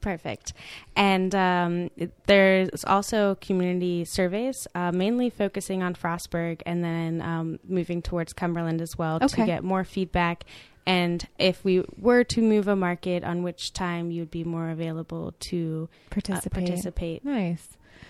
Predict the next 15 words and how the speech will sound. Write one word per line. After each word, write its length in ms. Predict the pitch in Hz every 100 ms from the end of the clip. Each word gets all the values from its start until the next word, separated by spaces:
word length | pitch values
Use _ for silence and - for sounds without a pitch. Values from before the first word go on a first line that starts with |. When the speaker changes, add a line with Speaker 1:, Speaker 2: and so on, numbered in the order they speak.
| -
Speaker 2:
So 200 | - 247
as 220 | - 220
a 220 | 233 233 -
fir-, 260 | - 247 247
person 360 | - 277 277
that's, 260 | 226 196 -
I 180 | - 208 208 - _ -
worked 300 | 220 233 -
at 120 | 240
farmers 400 | 226 214 208 -
markets, 480 | 202 190 196 185 -
I've 120 | 175
worked 180 | 180 175
on 140 | 180
farms, 400 | 170 175 170 160